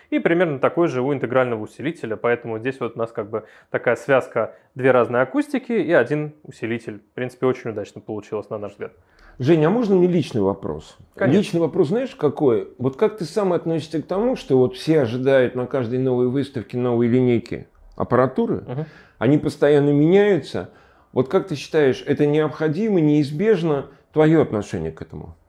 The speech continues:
Speaker 1: Э, имеется в виду, что
Speaker 2: Что постоянные вот эти изменения моделей, постоянные из-, ну, как бы новинки. Я не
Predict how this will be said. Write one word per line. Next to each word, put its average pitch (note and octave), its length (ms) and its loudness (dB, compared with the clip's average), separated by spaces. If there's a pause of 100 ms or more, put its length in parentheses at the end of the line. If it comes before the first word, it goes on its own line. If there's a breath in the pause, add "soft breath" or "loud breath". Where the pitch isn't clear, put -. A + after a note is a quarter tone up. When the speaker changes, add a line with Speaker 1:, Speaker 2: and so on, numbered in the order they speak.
(480)
Speaker 1:
Э, A2+ 500 -4
имеется D3 320 -6
в C3+ 40 -2
виду, C3+ 500 -2
что - 100 -12
Speaker 2:
Что D3+ 220 4
постоянные F3 640 4
вот D3 160 2
эти C#3+ 180 0
изменения C#3+ 440 2
моделей, D3 500 2
постоянные C3+ 640 2
из-, A#2 400 -2
ну, C#3 140 4
как A2 180 0
бы G#2+ 80 2
новинки. A2 640 2
Я G#2 180 0
не G#2 60 2